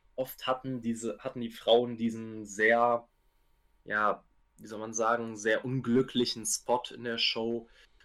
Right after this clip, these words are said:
ähm, vor dem Main Event. Viele <laughs> haben es, äh, damals oder haben es als Piss Break bezeichnet, ähm, was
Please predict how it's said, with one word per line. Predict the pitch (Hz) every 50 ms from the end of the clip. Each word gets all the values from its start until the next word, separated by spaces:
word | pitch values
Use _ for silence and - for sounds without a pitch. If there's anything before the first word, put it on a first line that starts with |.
| _ -
ähm, | 107 107 104 104 104 101 101 - _
vor | _ - - - 123 127 131
dem | 127 123 117 117
Main | 117 117 123 131 127
Event. | - 123 117 120 120 120 123 123 123 117 - - - - -
Viele | - - - 127 127 123 123 123 120 120 120 120 120
<laughs> | - 185 180 - - - _ - - - - - - - - _ _ _ _
haben | - 117 113 117 120 113 -
es, | 120 120 117 - - - - -
äh, | 110 113 110 107
damals | 104 110 107 110 113 113 110 110 110 110 110 - - - - - - _ _
oder | - 117 107 98 92
haben | 104 104 107 104
es | 104 - - - _ _ -
als | 113 110 101 - -
Piss | _ - - 127 123 - - 113
Break | 117 120 120 123 123 - - -
bezeichnet, | 107 - - - 120 117 120 123 - - 127 120 117 117 - - _ _ - _ _ _ _ _ _ _ _ -
ähm, | - 110 107 107 104 104 104 104 104 104 104 104 - _
was | - - 113 107 - - - - - - _